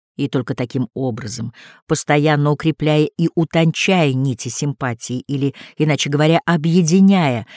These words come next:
сознание разумных или знающих людей, возможно приблизиться к взаимному пониманию и согласию, и только тогда могут быть открыты им космические законы, соединяющие мир физический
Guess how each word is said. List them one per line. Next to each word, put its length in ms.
сознание 800
разумных 720
или 180
знающих 720
людей, 420
возможно 680
приблизиться 840
к 100
взаимному 720
пониманию 680
и 20
согласию, 760
и 120
только 380
тогда 400
могут 300
быть 260
открыты 580
им 220
космические 840
законы, 480
соединяющие 880
мир 260
физический 920